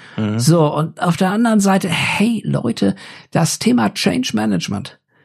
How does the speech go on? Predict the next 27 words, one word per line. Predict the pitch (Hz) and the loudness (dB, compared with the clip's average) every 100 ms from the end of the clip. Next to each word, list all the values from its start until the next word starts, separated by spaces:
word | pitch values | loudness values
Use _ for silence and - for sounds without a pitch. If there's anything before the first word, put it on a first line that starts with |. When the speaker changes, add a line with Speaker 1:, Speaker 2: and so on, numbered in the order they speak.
| _ _ _ | _ _ _
Speaker 2:
ist, | - 175 - | -2 0 0
glaub | 202 220 | 0 0
ich, | 175 | -2
auch | - 214 | -2 -2
seit | 165 175 | 0 -2
fünfzehn | - 269 285 - 214 | -2 -4 -4 -2 0
Jahren | 190 208 240 | 2 0 -2
vollumfänglich | - - 277 247 233 233 226 226 220 | -4 -2 -2 0 -2 0 0 0 -2
beschrieben | - 208 - 220 196 135 | -2 -4 0 2 4 2
worden, | 117 92 107 | 0 -2 0
ja. | 135 214 - - - | 0 0 -6 -20 -4
Alles, | 156 240 247 | 0 2 2
was | 226 202 | 2 2
seitdem | 208 185 202 233 214 | 4 2 2 2 0
eigentlich | 180 202 180 | -2 -2 0
an | 190 | 2
Neuigkeiten | 180 220 - 180 175 175 | 2 2 0 2 2 2
kommt, | 147 151 190 185 | 0 2 2 0
macht | 170 170 | 0 0
die | 185 | 0
ganze | 185 190 175 | -2 -2 -2
Ges-, | 160 160 170 | 0 -2 -2
Geschichte | 180 196 - | -2 0 -2
komplexer | 160 156 202 196 185 | -2 0 0 -2 0
und | 156 | 0
nicht | 151 | 0
einfacher. | 143 165 151 107 92 | 0 -2 -2 -6 -6